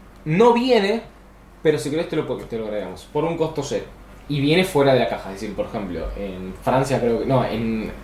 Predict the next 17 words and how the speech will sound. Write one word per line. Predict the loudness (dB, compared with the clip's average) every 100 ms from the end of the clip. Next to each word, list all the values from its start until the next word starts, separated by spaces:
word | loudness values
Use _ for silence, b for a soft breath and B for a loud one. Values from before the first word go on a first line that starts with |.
| -6
Chile | 2 4
están | 4 2
obligados | 4 4 6 4 4
a |
venderlo | 0 0 -2 0 -4
con | -4
un | -6
cargador. | -4 -4 -4 -8 -14 -14 -14 -14 -14 2
Por | 6 8
legislaciones, | 6 4 -2 0 0 -2
por | -6
ejemplo. | -4 -2 0
También | 2 2 2
le |
sacaron | 2 2
los | 2 2
auriculares. | 4 6 6 6